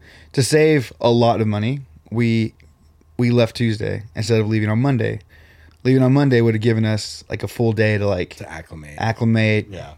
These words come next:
Speaker 1: chill, maybe practice since we were meeting up with, uh, our buddy Christian, who was filling in for bass. But, um, instead, s-, we saved more money and we showed up day of the show. And thankfully,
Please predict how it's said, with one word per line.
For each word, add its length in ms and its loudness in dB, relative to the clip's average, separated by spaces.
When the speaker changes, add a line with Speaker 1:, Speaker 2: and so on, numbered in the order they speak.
Speaker 1:
chill, 400 0
maybe 380 -4
practice 460 -2
since 180 -8
we 160 -6
were 200 -6
meeting 260 0
up 160 -2
with, 280 -4
uh, 300 -4
our 80 0
buddy 180 -2
Christian, 360 -6
who 40 -2
was 100 -6
filling 260 -6
in 120 -6
for 100 -14
bass. 420 -4
But, 260 2
um, 200 0
instead, 480 0
s-, 160 -14
we 120 -4
saved 340 -2
more 180 -2
money 260 0
and 100 -4
we 60 -2
showed 240 -2
up 60 -12
day 140 -2
of 200 -2
the 60 -10
show. 280 -4
And 280 0
thankfully, 720 2